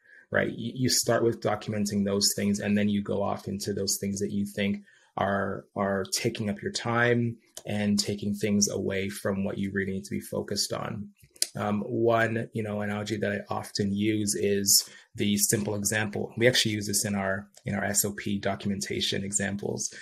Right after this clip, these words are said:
but it's, uh, we give our customers an example of how to document an S O P, and the example we give them is how to make toast,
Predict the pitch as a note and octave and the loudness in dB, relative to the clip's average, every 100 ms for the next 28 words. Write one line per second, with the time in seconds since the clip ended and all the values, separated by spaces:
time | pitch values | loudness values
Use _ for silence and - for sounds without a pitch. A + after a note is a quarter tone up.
0 | - - G2+ G2+ G#2 G2+ - - A2+ G#2+ | -10 -4 -2 -2 0 2 2 2 0 0
1 | G#2+ A2 A#2 A2+ A2 A#2 A2+ A2+ G#2 - | -2 -4 -2 0 2 6 6 4 -2 -14
2 | - G#2+ G#2 A2+ - A2 G#2+ G#2+ - - | -2 0 2 0 2 2 4 4 2 -4
3 | _ _ - A2 G#2 A2 G#2+ G#2 G#2 G2+ | _ _ -2 0 2 2 2 2 2 0
4 | - G#2 G#2+ A#2 B2+ B2+ B2+ - C3+ C3+ | 2 4 4 4 2 4 2 0 0 2
5 | C3 C3 - C3+ - D3 G#3 - - - | 0 2 4 4 4 2 2 -2 -14 -2
6 | A2 G#2 G2+ G#2 G#2+ G#2 G2+ G2+ C#3+ C#3 | 0 2 2 0 0 0 0 6 6 6
7 | G#2+ G2+ G#2 G2+ - - G#2 G#2 G#2 - | 2 2 0 0 -2 -2 0 0 -2 0
8 | B2+ G#2+ - - - | 0 2 0 -2 -4